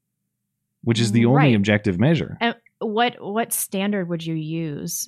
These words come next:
Speaker 2: uh, to measure whether or not something was a hate crime by virtue of it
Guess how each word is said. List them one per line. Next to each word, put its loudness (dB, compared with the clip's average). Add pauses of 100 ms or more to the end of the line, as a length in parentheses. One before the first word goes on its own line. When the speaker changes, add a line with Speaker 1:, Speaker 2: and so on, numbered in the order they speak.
(200)
Speaker 2:
uh, -6
to -6
measure -2
whether -4
or -4
not -6
something -8
was -10
a -10
hate -12
crime -14
by -2
virtue -4
of -6
it -8